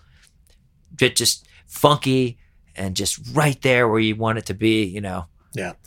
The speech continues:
Speaker 1: I love him
Speaker 2: He's
Speaker 1: as a
Speaker 2: definitely
Speaker 1: bassist.
Speaker 2: got the music in him. Uh, my favorite part about the band is the drummer. As a bass
Speaker 1: Oh, yeah.
Speaker 2: player,
Speaker 1: Oh,
Speaker 2: I
Speaker 1: he's
Speaker 2: would
Speaker 1: so good.
Speaker 2: love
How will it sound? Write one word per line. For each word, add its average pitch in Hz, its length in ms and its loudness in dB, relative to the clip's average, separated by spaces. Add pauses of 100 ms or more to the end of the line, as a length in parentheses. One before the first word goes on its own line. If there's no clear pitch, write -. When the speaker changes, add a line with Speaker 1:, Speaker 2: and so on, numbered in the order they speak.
(100)
Speaker 1:
I 117 60 6
love 120 180 6
him 110 60 8
Speaker 2:
He's 156 140 6
Speaker 1:
as 98 40 -6
a - 80 -2
Speaker 2:
definitely 139 300 2
Speaker 1:
bassist. 123 40 0
Speaker 2:
got 120 200 4
the 117 80 -2
music 113 540 -2
in 117 160 -4
him. 101 520 -6
Uh, 110 220 -6
my 139 220 2
favorite 127 420 4
part 117 200 0
about 107 280 0
the 95 80 -6
band 101 340 -6
is 104 160 0
the - 80 -8
drummer. 101 400 -6 (360)
As 113 120 0
a 113 60 -2
bass 123 240 6
Speaker 1:
Oh, - 40 0
yeah. 95 60 0
Speaker 2:
player, 123 320 2
Speaker 1:
Oh, 110 60 2
Speaker 2:
I 101 80 0
Speaker 1:
he's 110 80 2
Speaker 2:
would 107 80 0 (120)
Speaker 1:
so - 60 0
good. 110 80 0
Speaker 2:
love 117 540 -2